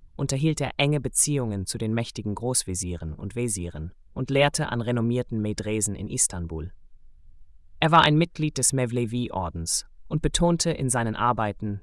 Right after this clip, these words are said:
die Verbindung von Mystik und Scharia. Das Mausoleum, erbaut im Jahr sechzehnhundertzwei bis dreihundert, ist schlicht und von einer Kuppel bedeckt.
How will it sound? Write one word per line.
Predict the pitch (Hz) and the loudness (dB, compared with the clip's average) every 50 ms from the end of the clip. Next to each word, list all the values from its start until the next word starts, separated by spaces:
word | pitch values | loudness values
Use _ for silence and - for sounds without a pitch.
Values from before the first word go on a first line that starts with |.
| - - - | -10 -12 -12
die | 117 | -8
Verbindung | - - 120 - 135 131 127 110 98 87 85 | -6 -6 -2 0 2 2 2 0 -2 -4 -4
von | - - 95 92 | -6 -6 -4 0
Mystik | 104 123 127 - - - 101 87 - - - - - - | 0 2 2 2 2 0 -4 -8 -10 -14 -20 -20 -16 -10
und | - 101 95 - | -10 -6 -4 -4
Scharia. | - - 101 95 104 107 95 78 80 - - - - - - - - - - - - - - - - - - | -4 -6 -6 -6 -6 -6 -4 -6 -8 -10 -14 -20 -20 -20 -20 -20 -20 -20 -20 -20 -20 -20 -20 -20 -20 -20 -4
Das | - 180 165 - | 2 4 4 8
Mausoleum, | 185 180 180 156 180 185 190 190 180 151 101 90 92 - - - - - - | 8 8 8 8 6 6 6 6 6 4 4 0 -2 -4 -8 -16 -20 -4 0
erbaut | 156 143 135 156 151 143 - | 2 6 8 8 8 8 4
im | 151 143 | 2 2
Jahr | 139 123 - | 2 2 2
sechzehnhundertzwei | - 135 - - - 131 120 127 143 139 120 104 - - - 117 107 104 | 2 0 0 0 -2 -2 0 2 2 2 0 2 0 0 2 2 2 2
bis | 104 107 - | 2 0 -2
dreihundert, | - - 135 151 147 147 160 156 123 87 82 - - - - - - - - - - | 0 2 2 2 2 2 2 2 0 0 -4 -6 -10 -16 -18 -20 -20 -20 -20 -8 2
ist | 151 - - - | 2 2 4 4
schlicht | - - 180 175 - - - - - - | 4 4 4 2 2 -2 -10 -14 -14 -8
und | - - 117 - | -6 -6 -4 -4
von | - 127 | -4 -4
einer | 113 107 107 98 | -2 -2 -2 -2
Kuppel | - - 156 - - 90 | -2 -4 -4 -4 -4 -4
bedeckt. | 82 90 82 110 95 - - - - - | -4 -4 -4 -4 -6 -6 -10 -16 -18 -18